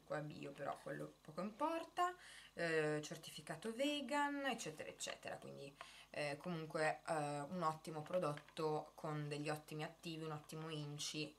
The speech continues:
ottimo. Quindi questi qua non me li sono lasciati sfuggire. Ehm, poi ecco, ero veramente, mm, di fretta, in difficoltà per la lingua, e quindi non ho voluto rischiare di prendere altro. Mi sono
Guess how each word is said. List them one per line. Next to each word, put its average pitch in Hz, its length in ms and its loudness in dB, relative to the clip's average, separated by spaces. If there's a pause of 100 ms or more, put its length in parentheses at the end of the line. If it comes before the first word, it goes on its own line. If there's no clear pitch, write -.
ottimo. 147 680 -2 (600)
Quindi 160 280 4
questi - 380 2
qua 185 240 12
non 202 120 2
me 180 80 2
li 175 80 2
sono 160 200 0
lasciati 147 360 0
sfuggire. 147 880 -2
Ehm, 151 1400 4
poi 226 400 12
ecco, - 320 6
ero 185 280 10
veramente, 160 840 4 (480)
mm, 147 220 -4
di 160 160 0
fretta, 208 520 6
in 220 200 4
difficoltà 175 720 2
per 165 260 2
la 180 100 6
lingua, 226 720 8
e 226 120 4
quindi 190 360 2
non 185 140 4
ho 165 80 4
voluto 156 440 0
rischiare 151 380 -2
di 151 100 -4
prendere 139 440 0
altro. 143 400 6
Mi 175 100 0
sono 151 440 -4